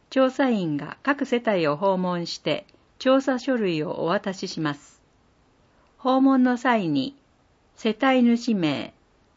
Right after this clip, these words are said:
お住まいの番地、世帯の人数を尋ねますので、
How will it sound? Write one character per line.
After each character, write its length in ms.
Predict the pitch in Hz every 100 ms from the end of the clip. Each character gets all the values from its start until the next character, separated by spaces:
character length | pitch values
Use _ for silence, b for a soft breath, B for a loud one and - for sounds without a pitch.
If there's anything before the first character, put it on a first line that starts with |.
| _
お 80 | -
住 220 | 185 254
ま 140 | 240 240
い 80 | 226
の 140 | 214
番 300 | 190 202 196
地、 400 | - - 175 - _ _ _ _ _ _ _
世 140 | 226 220
帯 180 | 269 247
の 140 | 185
人 320 | 180 233 240 214
数 200 | 185 165
を 160 | 143
尋 320 | 139 175 180 233
ね 140 | 240
ま 160 | 233 233
す 120 | 190
の 160 | 170
で、 180 | 147 143